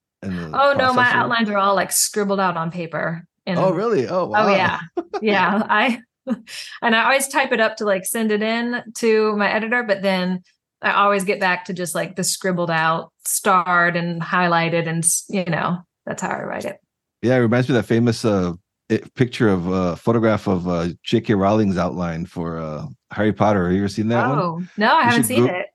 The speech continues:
Speaker 1: you should Google that. It's wild. She had
Speaker 2: I'll
Speaker 1: the
Speaker 2: look it up.
Speaker 1: whole, yeah, it's, it's crazy. <laughs>
Speaker 2: It's funny how brains work, isn't it? Yeah.
Speaker 1: Yeah. Yeah. Yeah. You see, yeah, yeah. My, I probably wouldn't be able to re-, uh, read my writing, so I have to,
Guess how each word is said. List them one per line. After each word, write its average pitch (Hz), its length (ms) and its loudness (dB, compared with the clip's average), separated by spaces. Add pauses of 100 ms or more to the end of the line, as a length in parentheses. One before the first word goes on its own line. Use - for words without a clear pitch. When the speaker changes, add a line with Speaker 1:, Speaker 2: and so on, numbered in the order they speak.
(100)
Speaker 1:
you 113 120 -2
should 120 160 0
Google 113 220 4
that. 98 140 0
It's 107 120 -4
wild. 87 580 -4
She - 120 -8
had 107 140 -2
Speaker 2:
I'll 220 80 4
Speaker 1:
the 226 40 2
Speaker 2:
look 110 100 0
it 110 80 2
up. 95 160 2
Speaker 1:
whole, 95 180 -8 (220)
yeah, 110 340 -6
it's, - 440 -14 (540)
it's 98 120 -4
crazy. 107 440 2 (100)
<laughs> - 0 - (800)
Speaker 2:
It's 214 140 -6
funny 247 180 2
how 240 120 2
brains 208 280 0
work, 185 300 0
isn't 180 200 -2
it? 175 160 -4 (160)
Yeah. 208 220 -2
Speaker 1:
Yeah. 175 280 2 (520)
Yeah. 107 360 2
Yeah. 113 140 2
You 113 100 2
see, 123 140 0
yeah, 98 260 0 (120)
yeah. 98 160 0
My, 113 180 2 (840)
I 120 100 0
probably 131 200 2
wouldn't 113 160 2
be 117 80 4
able 110 140 0
to 98 40 -2
re-, - 240 -8
uh, 98 160 -6
read 104 200 0
my 98 100 -4
writing, 90 400 -2
so 92 120 -6
I - 40 -2
have 87 80 -8
to, 90 220 -4